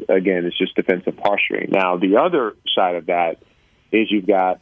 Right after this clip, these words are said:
clients who are playing offense here. And so they've raised cash because they wanna actually, you know, have powder dry to take advantage of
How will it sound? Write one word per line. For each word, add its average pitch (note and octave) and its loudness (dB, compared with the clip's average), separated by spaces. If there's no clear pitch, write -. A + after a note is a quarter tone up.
clients F#2 0
who F#2 2
are F2 2
playing F2+ -2
offense E2+ 2
here. - -4
And G2+ -2
so F#2+ 4
they've G2 2
raised A2 2
cash A2+ 2
because G2 0
they G2+ 0
wanna F#2+ -2
actually, F#2 0
you - 0
know, F#2 4
have - -2
powder G#2+ 0
dry F#2 2
to - -12
take F#2+ 0
advantage F#2+ 0
of F#2 -2